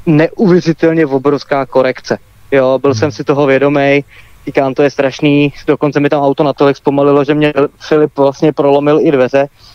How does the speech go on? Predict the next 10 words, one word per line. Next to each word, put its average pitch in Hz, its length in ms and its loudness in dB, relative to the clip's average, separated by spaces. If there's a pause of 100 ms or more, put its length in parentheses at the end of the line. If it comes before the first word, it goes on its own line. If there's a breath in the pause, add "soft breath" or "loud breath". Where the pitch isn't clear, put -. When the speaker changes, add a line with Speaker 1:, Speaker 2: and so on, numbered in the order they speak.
(540 soft breath)
Speaker 1:
Eh, 135 800 2
ale 135 840 2
dojeli 151 280 2
jsme 170 180 -2
ten 180 140 0
battle, 165 320 2
pak 151 140 -4
jsme 143 100 -16
se 160 120 0
prochodili, 160 640 0